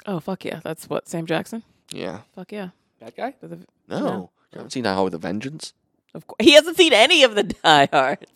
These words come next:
Speaker 2: He hasn't seen Die Hard with a Vengeance. That's so fucking good. With Samuel Jackson is playing a character called Zeus.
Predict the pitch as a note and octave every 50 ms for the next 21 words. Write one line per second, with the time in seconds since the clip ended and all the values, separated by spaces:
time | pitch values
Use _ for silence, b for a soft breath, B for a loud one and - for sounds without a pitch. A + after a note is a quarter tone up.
0 | _ - - _ _ A2 A2+ - A#2 A#2+ A#2+ A#2 A#2 G#2 A2 A2 G#2+ G2+ G2+ G2
1 | G2 G2+ F#2 F2+ F#2 G2 F2+ E2+ D#2+ D#2+ - F2 F2+ - G2 F#2+ G2 - G2 F#2
2 | G2 F#2+ F#2 - G#2 G2 F2 D#2 E2+ G2+ - - - - B3+ C4 C4 C#4 B3 B3+
3 | C4 C#4 - - - C4+ C#4+ C#4+ C#4 A#3+ D#3+ D3 D#3 F3 - G3+ G#3 G3+ F#3 -
4 | G3 G3+ F#3+ G3 F#3 D3 C3 C3 D#3 A#3 C#4 - - - - -